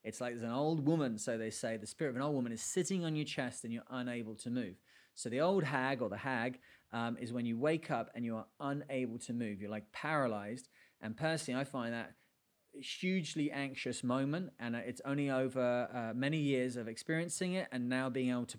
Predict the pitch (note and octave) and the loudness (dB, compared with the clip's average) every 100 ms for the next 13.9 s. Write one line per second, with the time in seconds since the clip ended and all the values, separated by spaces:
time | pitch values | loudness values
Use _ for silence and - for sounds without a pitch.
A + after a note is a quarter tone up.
0 | - - E3+ E3 - C#3 C#3 - C3+ B2 | -12 0 4 4 4 0 0 -2 0 0
1 | B2 - D3+ D3 D3 C#3 B2+ B2 C3+ B2 | -2 -2 0 0 0 -2 -2 -4 0 0
2 | A2 - A#2+ A2+ G#2+ G#2 A#2 D3+ C3+ D3 | 0 0 -2 -2 -4 -4 -4 -4 -2 -2
3 | - D#3 D3 C3+ A2+ A2+ - - - - | -2 -2 0 0 0 -2 -6 -20 -18 -6
4 | A#2 A#2+ B2+ C#3 - C3 A#2+ - A#2+ A2+ | -4 0 2 2 2 2 2 0 -2 -2
5 | - - - A2+ A2+ - B2 A2 G#2 - | -4 -14 -4 -2 -2 -4 0 0 0 -6
6 | - _ - C3+ D3+ D3 C3+ B2 A#2 A2+ | -20 _ 0 2 2 2 2 2 2 0
7 | A2+ A2 G#2+ G#2 A#2+ A#2+ - B2+ - A#2 | 0 -2 -2 -2 -2 -2 -4 -6 -2 -2
8 | A2+ A2 A2+ A2 G#2+ G#2+ G2+ - G#2 G#2 | -2 -6 -4 -4 -2 -2 -2 -2 -2 -2
9 | G#2 A2 A2+ G#2 A2 - G#2 - G#2+ B2 | -4 -2 -2 -4 -6 -6 -6 -4 -6 -4
10 | A#2 G#2+ G#2 F#2 A#2+ A#2 A2 - - - | -6 -6 -8 -8 -6 -4 -6 -8 -16 -2
11 | B2 D3+ - E3 D3+ D#3 C3+ C3 C3+ A#2+ | 2 2 0 -2 -2 0 0 0 0 0
12 | A#2+ A#2+ A2 B2 B2+ A2+ - A2+ - - | 0 -2 -2 2 2 0 -2 -4 -4 0
13 | C#3+ C#3+ C#3+ A2+ A2 - B2 A2 | 2 2 0 -2 -2 -4 -4 -2